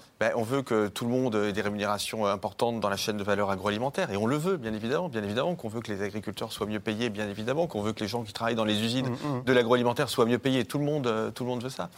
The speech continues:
Speaker 1: Mais en même temps, il y a déjà des poussées qui sont, euh, importantes. Et donc, il est de toute façon, mais absolument inévitable. Je vais vous dire,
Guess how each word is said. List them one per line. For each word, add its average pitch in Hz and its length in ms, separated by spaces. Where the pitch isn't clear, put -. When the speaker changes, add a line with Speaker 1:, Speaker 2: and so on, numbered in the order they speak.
Speaker 1:
Mais 113 100
en 117 60
même 123 140
temps, 208 240
il 131 80
y 110 40
a 113 40
déjà 120 200
des 110 120
poussées - 160
qui 123 120
sont, 117 260
euh, 101 180
importantes. 117 580
Et 120 80
donc, 175 320
il 139 100
est 156 60
de 156 120
toute 156 180
façon, 160 240
mais 117 80
absolument 131 480
inévitable. 156 560
Je - 60
vais 147 60
vous 135 100
dire, 127 180